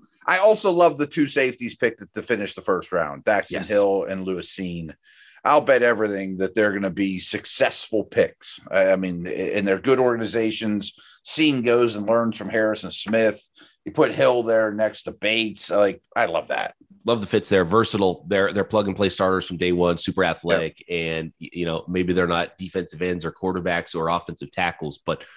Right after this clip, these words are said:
Speaker 2: uh, they are star potential guys there that you're able to, to grab at the end of round one.
Speaker 1: Yeah. A-, and the Vikings have extra picks, and they're gonna be busy for a while.
Speaker 2: All right, day two and three coming up. It's going to be a ton of fun. A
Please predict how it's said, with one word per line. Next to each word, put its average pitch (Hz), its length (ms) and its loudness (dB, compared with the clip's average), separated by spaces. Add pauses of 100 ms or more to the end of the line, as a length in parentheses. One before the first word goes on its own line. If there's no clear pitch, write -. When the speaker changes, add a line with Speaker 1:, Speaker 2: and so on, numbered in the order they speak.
(140)
Speaker 2:
uh, 76 220 -2 (100)
they 90 240 0
are 78 460 -2 (360)
star 107 300 -2
potential 85 580 -8
guys 71 380 -4
there 64 300 -10
that 69 140 -10
you're 80 140 -4
able 73 260 -6
to, 60 240 -10 (300)
to 110 100 -2
grab 101 320 2
at 87 80 -10
the 85 200 -6
end 78 160 -6
of 69 260 -6
round 55 220 -8
one. 50 160 -14 (400)
Speaker 1:
Yeah. 101 220 0 (180)
A-, 113 220 4
and 107 120 0
the 104 60 0
Vikings 107 400 0
have 110 160 2
extra 113 240 -2
picks, - 340 -2
and 117 300 -4
they're 117 140 2
gonna 117 80 2
be 120 100 0
busy 117 300 0
for 120 120 -2
a 117 60 2
while. 127 240 4 (400)
Speaker 2:
All 95 140 0
right, 127 300 2
day 165 220 6
two 202 280 2
and 208 80 2
three 214 220 2
coming 208 300 0
up. 220 160 2
It's 190 100 -4
going 190 220 0
to 175 80 -2
be 175 80 2
a 160 80 4
ton 208 220 2
of 190 100 -4
fun. 196 340 0
A 135 240 0